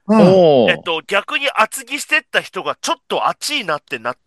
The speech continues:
Speaker 3: ぐらい。
Speaker 1: あー、なるほど。
Speaker 2: 大晦日、日中暖かかったのね。
Speaker 1: うんうんうん。
Speaker 3: で、しかも、特に一日目、えっと、
Speaker 2: うん。
Speaker 3: 二十九日日曜日の方が、
Speaker 2: はあはあ。
Speaker 3: なんかね、お台-、お台場っていうか、あの辺って普通に海沿いだから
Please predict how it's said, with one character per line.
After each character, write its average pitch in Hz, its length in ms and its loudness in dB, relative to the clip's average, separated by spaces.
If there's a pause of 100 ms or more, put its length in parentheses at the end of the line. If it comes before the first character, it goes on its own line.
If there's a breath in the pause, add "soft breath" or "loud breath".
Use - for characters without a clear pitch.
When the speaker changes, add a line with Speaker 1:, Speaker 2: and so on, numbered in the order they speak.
Speaker 3:
ぐ - 80 0
ら 214 80 6
い。 220 60 6
Speaker 1:
あ 220 120 6
ー、 190 60 4
な 147 120 4
る 208 100 4
ほ - 20 4
ど。 - 100 6
Speaker 2:
大 180 40 4
晦 185 260 4
日、 123 180 2
日 127 180 -2
中 - 160 0
暖 147 120 2
か 160 80 0
か 147 80 0
っ 143 140 -8
た 104 120 -4
の - 20 -
ね。 - 40 -10
Speaker 1:
う 127 40 -8
ん 131 100 -8
う - 0 -
ん 82 320 -10
う 80 40 -20
ん。 - 60 -20 (460)
Speaker 3:
で、 196 240 2
し - 140 -4
か 294 120 2
も、 151 440 0 (280)
特 277 220 -10
に 139 140 -12
一 262 380 -4
日 277 280 -8
目、 262 240 0 (160)
え 165 140 0
っ 165 100 -4
と、 175 80 2
Speaker 2:
う 180 80 6
ん。 - 40 4
Speaker 3:
二 190 120 -2
十 311 240 0
九 208 80 -8
日 202 260 -12
日 143 340 -6
曜 262 140 0
日 170 120 -4
の 135 80 -4
方 120 260 -6
が、 101 100 -2
Speaker 2:
は 104 260 0 (320 soft breath)
あ 135 60 4
は - 80 6
あ。 - 40 4
Speaker 3:
な 190 80 2
ん 214 60 0
か 117 100 -2
ね、 110 200 -4 (680 soft breath)
お 160 120 -4
台-、 320 300 2 (180)
お - 120 -10
台 262 180 4
場 285 100 0
っ - 20 -20
て 302 80 -6
い - 20 -2
う - 20 -4
か、 117 200 -2
あ 151 60 -2
の 208 100 -2
辺 294 220 -4
っ - 20 -20
て 277 340 -2
普 - 120 -20
通 - 160 -6
に 277 260 -6 (240)
海 202 220 -8
沿 339 180 0
い 349 40 -2
だ 349 100 -2
か 240 80 0
ら 147 100 -2